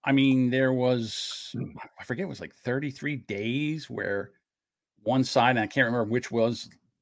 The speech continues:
Republican or Democrat, they went days. They would just go in there and read a book.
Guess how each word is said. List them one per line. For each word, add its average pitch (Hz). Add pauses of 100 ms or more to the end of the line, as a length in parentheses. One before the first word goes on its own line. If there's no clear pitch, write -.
Republican 120
or 110 (120)
Democrat, 113
they 143
went -
days. 139
They 117
would 113
just 135
go 139
in 139
there 135
and 120
read 143
a 120
book. -